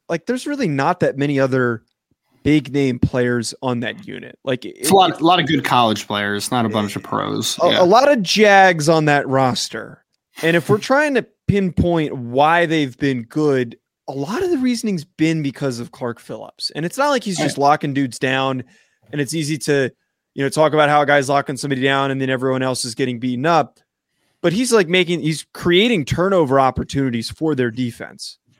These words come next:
Speaker 1: That
Speaker 2: Oh, yeah.
Speaker 1: type of value is, it's hard to find for corners. There's not a lot of guys that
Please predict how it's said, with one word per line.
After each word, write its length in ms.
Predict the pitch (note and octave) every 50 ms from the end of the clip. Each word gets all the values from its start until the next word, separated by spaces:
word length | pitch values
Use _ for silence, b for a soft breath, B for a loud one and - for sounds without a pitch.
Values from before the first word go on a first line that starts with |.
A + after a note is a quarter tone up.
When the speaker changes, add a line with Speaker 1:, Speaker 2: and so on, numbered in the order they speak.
| _ _ -
Speaker 1:
That 200 | C3 E3+ G3 F3
Speaker 2:
Oh, 20 |
yeah. 60 | G3+
Speaker 1:
type 120 | A3+ A3+ F#3+
of 120 | F#3+ D3
value 460 | D3+ D#3+ E3+ F#3+ F#3 E3 D#3 C#3+ C3+
is, 280 | C3+ B2+ A#2+ - - - _
it's 160 | - C3+ -
hard 200 | - F3+ A3+ B3+ B3
to 60 | G#3
find 340 | - G#3 A3+ C#4 D4+ C4+ A#3
for 120 | - D3
corners. 460 | - - D3 B2 A#2 - - - - -
There's 160 | D3 D#3 D#3+
not 160 | G#3 A3+ C4
a 20 | C#4
lot 140 | C#4+ C4+
of 80 | B3 F#3+
guys 440 | F#3 G3+ A3 A#3+ A#3+ A3+ F#3 - -
that 260 | F3+ E3+ D#3 D3 A#2+